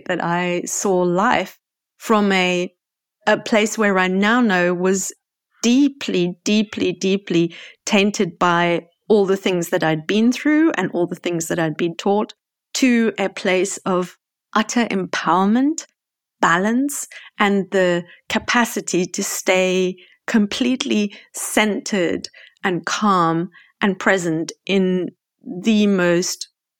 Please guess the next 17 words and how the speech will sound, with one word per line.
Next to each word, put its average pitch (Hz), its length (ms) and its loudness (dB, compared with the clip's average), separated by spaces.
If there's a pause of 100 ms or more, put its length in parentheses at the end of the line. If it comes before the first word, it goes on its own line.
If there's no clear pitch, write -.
(160)
terrific 175 440 0
storms - 640 -4
that, - 120 -4 (200)
that 170 180 -2
my 170 200 0
life 156 400 -6 (100)
has - 160 -6
been - 160 -6
through. - 280 -8 (680)
And 175 320 0
for 190 200 -2
that, 160 240 2
I 165 140 -2
will 165 240 -6 (440)
ever 170 300 2
be 170 160 0
grateful, - 800 -6